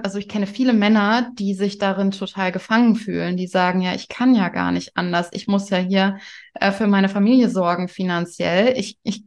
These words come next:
ich könnte mich ja jetzt gar nicht beruflich verändern. Ich habe schon mit so vielen Männern gesprochen, die sagen, ich würd mich voll gerne selbstständig machen, ich habe hier so ein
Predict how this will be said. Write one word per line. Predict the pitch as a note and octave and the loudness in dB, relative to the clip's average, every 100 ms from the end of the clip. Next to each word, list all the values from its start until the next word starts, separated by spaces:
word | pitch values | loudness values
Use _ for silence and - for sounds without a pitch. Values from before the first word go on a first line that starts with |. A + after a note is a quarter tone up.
| _ | _
ich | - - - | -8 -8 -2
könnte | C4 F4+ D#4+ | 0 0 2
mich | B3+ A#3 | 2 4
ja | F#3+ | 2
jetzt | E3+ - | 0 0
gar | F#3 F3+ | 0 0
nicht | F3 F3 - | 0 -4 -8
beruflich | F#3 F3+ F3+ F3 | -10 -4 -4 -4
verändern. | - F3 F3 E3+ E3 - - _ - | -6 -4 -2 -4 -6 -20 -20 _ -12
Ich | - | -4
habe | G#3 - | -4 0
schon | G#3+ | 2
mit | A3 | 2
so | A#3+ | 0
vielen | B3 B3 | 0 2
Männern | A#3+ C4 A3 | 2 2 0
gesprochen, | G3 F#3 F#3 A3+ | -2 -6 -2 -2
die | G#3 | 0
sagen, | G3 F#3+ G3 G3 - _ _ _ _ _ _ _ - | 0 0 2 0 -4 _ _ _ _ _ _ _ -20
ich | - | -8
würd | A3 A3 | -6 -4
mich | A#3 - | -6 -2
voll | A#3+ A#3 | -2 -2
gerne | A#3+ A#3+ | -2 0
selbstständig | A3 A#3 A#3 G#3 G3+ | -2 -2 -4 -4 -2
machen, | G#3 G#3 | -2 -2
ich | G#3 | -4
habe | G#3+ | -6
hier | A3 | -4
so | G3+ G3+ | -2 0
ein | G3+ | -2